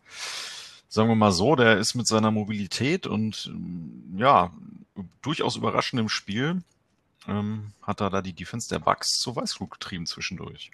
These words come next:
Also, und dann Two-Minute-Warning war's, glaub ich, und man war nur mit drei Punkten zurück.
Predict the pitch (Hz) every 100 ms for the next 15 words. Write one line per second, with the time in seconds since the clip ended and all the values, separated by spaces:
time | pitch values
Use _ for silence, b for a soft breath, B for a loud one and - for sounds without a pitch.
0 | _ 85 82 78 78 _ _ _ - 87
1 | - 85 110 139 - _ - 104 95 139
2 | 151 143 135 131 135 - 127 151 170 -
3 | 110 110 104 82 104 123 120 - - -
4 | 90 - - - - 147 -